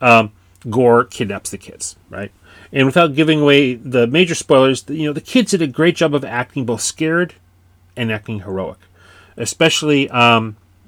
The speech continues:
um, Heimdall's son. Only after my first viewing of the movie, I've seen it twice now, did I realize that among the passel of kids in the movie,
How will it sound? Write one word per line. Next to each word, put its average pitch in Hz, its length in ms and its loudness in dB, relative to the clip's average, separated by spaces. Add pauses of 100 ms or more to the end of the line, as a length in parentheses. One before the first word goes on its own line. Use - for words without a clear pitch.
(200)
um, 98 440 -6 (1000)
Heimdall's 110 500 -2
son. - 260 -10 (1120)
Only 190 300 6
after 175 340 2
my 135 220 0
first 156 300 -2
viewing 143 180 0
of 135 80 -2
the 120 40 -2
movie, 127 440 0 (420)
I've - 80 -14
seen 101 120 -8
it - 60 -14
twice - 300 -12
now, - 200 -18 (420)
did 151 120 2
I 135 60 6
realize 185 360 6
that 151 100 6
among 151 360 0
the 185 80 -2
passel - 480 -8
of 139 120 -10
kids 147 240 -6
in 143 80 -4
the 131 60 -2
movie, 135 500 0